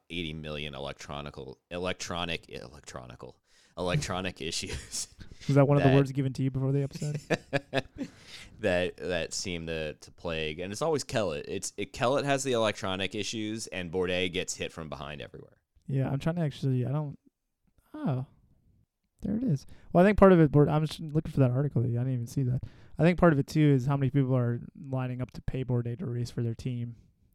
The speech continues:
Speaker 2: I think that kind of factors into it, too. Although I, I'd still like to see a Bourdais-Calderon partnership.
Speaker 1: Yes, I do, I do agree there, although doesn't sound like it'll happen based on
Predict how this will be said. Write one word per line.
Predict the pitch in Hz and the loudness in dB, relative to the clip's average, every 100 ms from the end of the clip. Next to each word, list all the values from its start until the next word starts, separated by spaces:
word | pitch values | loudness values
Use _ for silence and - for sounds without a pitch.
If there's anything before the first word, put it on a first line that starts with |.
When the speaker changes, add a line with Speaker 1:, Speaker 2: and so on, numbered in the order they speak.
| _ _ - - _ _ _ | _ _ -20 -20 _ _ _
Speaker 2:
I | 131 | -4
think | 127 | -2
that | 123 120 | -2 -2
kind | 123 117 | -2 -4
of | |
factors | - 117 - 117 | -4 -4 -4 -2
into | 117 117 120 | -2 -2 -2
it, | 117 | -2
too. | - 127 120 123 - - - _ _ - - | 0 4 4 2 -2 -20 -20 _ _ -20 -2
Although | 131 143 139 | 8 10 10
I, | 139 139 - | 10 4 4
I'd | 143 | 2
still | - - 160 160 160 151 147 | 0 4 8 12 12 12 10
like | 139 135 | 6 4
to | 131 | -2
see | 127 143 135 | 0 2 4
a | 127 123 | 4 2
Bourdais-Calderon | 117 123 123 127 127 123 120 120 - - - - 131 123 120 120 123 120 120 - _ - | 4 4 4 4 4 4 2 0 -6 -20 -8 0 2 4 4 4 2 -2 -8 -14 _ -2
partnership. | - 127 123 - 131 120 _ - _ _ _ - | 2 2 2 2 0 0 _ -20 _ _ _ -4
Speaker 1:
Yes, | 73 - - - | -4 -4 -6 -2
I | 110 | 0
do, | 117 117 107 87 | 2 2 0 0
I | 95 | 0
do | 92 87 | 0 -2
agree | 78 73 | -2 -4
there, | 69 67 | -4 -6
although | 71 76 71 69 65 _ _ _ _ _ _ | -6 -6 -6 -8 -10 _ _ _ _ _ _
doesn't | 82 73 62 | -12 -12 -10
sound | - 73 71 | -8 -8 -8
like | 69 | -10
it'll | 71 69 | -8 -6
happen | 78 71 71 | -6 -6 -8
based | 67 69 - | -10 -10 -10
on | 69 67 | -12 -12